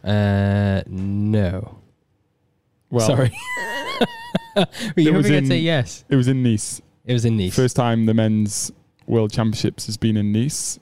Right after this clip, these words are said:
Speaker 2: five weeks before the women's, which is coming up in Kona. And an athlete by the name of Sam Laidlow just got to the front of the race at about fifty Ks into the bike. He was working with someone else, then he dropped him,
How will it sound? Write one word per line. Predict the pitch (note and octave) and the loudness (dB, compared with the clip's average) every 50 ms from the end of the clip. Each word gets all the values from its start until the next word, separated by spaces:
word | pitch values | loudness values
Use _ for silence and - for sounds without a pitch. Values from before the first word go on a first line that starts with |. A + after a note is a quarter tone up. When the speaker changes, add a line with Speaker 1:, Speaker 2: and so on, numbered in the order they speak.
| _ _ | _ _
Speaker 2:
five | - - - A#2+ A#2 G#2+ | -12 -4 -2 0 0 2
weeks | G#2+ A#2+ A#2+ - - | 0 0 -2 -2 -6
before | - A#2 - B2 A#2 | -6 -2 0 0 2
the | A2+ | 2
women's, | A2+ A2+ A2+ B2 C3 D3 C#3 | 2 2 2 0 0 0 -2
which | - - - | -4 -4 -4
is | - - | -6 -2
coming | - B2+ A#2 A2 | 0 0 0 2
up | A2 - - | 0 0 -2
in | A2 G#2+ | -2 -2
Kona. | - - A2+ A#2 B2 D3 F3 - _ _ _ _ _ _ _ _ _ _ _ _ _ _ _ _ - - - - | 0 0 2 2 2 0 -2 -4 _ _ _ _ _ _ _ _ _ _ _ _ _ _ _ _ -20 -16 -6 0
And | C3 C3 C3 C3 C3+ C#3 C3+ B2 | 2 4 4 4 4 4 2 2
an | - C#3+ C#3 | 2 2 2
athlete | C3+ C#3 - - C#3 C3+ B2+ - | 2 2 2 2 0 0 0 0
by | - C3+ B2 | 0 0 2
the | A#2+ | 2
name | A#2+ A#2 A2+ | 2 2 2
of | A#2 A#2+ | 2 0
Sam | - - B2 A#2+ A#2+ | 0 0 0 0 2
Laidlow | A#2 A#2 A#2+ A#2+ A#2 A#2+ A#2+ A#2 A2 G#2+ A2 - _ _ _ _ _ _ _ _ _ _ _ _ _ | 2 2 2 2 2 2 2 4 4 2 0 -2 _ _ _ _ _ _ _ _ _ _ _ _ _
just | - - B2 A2 - - - - - - _ _ - - | -2 -2 -2 0 -2 -6 -8 -10 -12 -16 _ _ -4 -2
got | D3+ - - | -2 -2 -2
to | - | -2
the | C3+ B2 | -2 -2
front | - - C#3+ D3+ | 0 0 0 2
of | C#3+ | 2
the | C#3+ C3 | 4 4
race | C3+ C#3 D3+ F3 - - - | 4 4 4 2 0 0 0
at | B2+ | 2
about | B2 B2 B2 B2 B2 - _ _ _ _ _ _ _ _ - | 2 4 2 2 2 0 _ _ _ _ _ _ _ _ -20
fifty | - - - - C#3+ C3 B2+ C3 B2+ - - - - C3+ C3 C3 C3 C3 C3 C3 C3 C3 C3 C3 | -20 -12 -4 0 2 4 4 4 2 0 -4 -4 0 2 4 6 6 6 4 4 4 4 4 2
Ks | B2 - D3 C3+ C3+ C#3+ C#3+ C3+ C3+ - | 2 2 2 4 4 4 2 2 0 -2
into | C#3 C3 B2 - B2+ | -4 -4 -4 -4 -6
the | A#2+ | -2
bike. | A#2 C3+ C#3 D3+ F3+ - - - - - - - _ _ _ _ _ _ _ _ - - | 0 0 2 0 0 -4 -8 -14 -16 -16 -20 -20 _ _ _ _ _ _ _ _ -2 0
He | B2+ | 2
was | B2 A#2 A#2+ | 2 4 4
working | C3 C3 B2 B2+ B2+ | 4 2 2 2 0
with | A#2+ A#2 | 0 0
someone | - - A#2 A#2 A#2+ | 0 0 0 0 2
else, | B2 C3 C3+ - - - | 2 2 2 0 -2 -2
then | - A#2 A#2 | -2 0 0
he | A2+ | 2
dropped | A2+ B2 B2+ - - - | 2 2 0 0 2 0
him, | C#3 C3 B2+ A#2+ | 0 2 0 -2